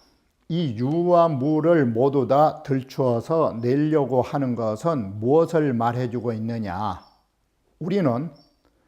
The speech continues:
본체만을 위해서 본체 속으로만 빠져드는 것은 아닌 것입니다.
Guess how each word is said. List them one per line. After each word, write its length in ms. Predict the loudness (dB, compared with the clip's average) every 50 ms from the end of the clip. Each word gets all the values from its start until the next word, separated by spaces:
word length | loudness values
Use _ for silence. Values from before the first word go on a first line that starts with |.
| _ _ _ _ _
본체만을 1400 | -2 0 2 2 2 2 0 -4 -4 0 0 2 2 2 2 4 4 4 4 4 4 6 6 4 4 0 -4 -6
위해서 760 | -6 -4 -2 0 2 4 4 4 4 2 2 0 0 0 -4
본체 560 | -2 0 0 2 2 -2 -4 -2 -2 0 0
속으로만 680 | 0 0 2 2 2 4 2 2 2 4 4 2 2 2
빠져드는 540 | 2 2 2 4 2 2 2 2 0 0 0
것은 260 | 0 -2 -4 -6 -6
아닌 220 | -6 -6 -6 -8
것입니다. 560 | -10 -12 -14 -14 -14 -16 -14 -16 -18 -20 _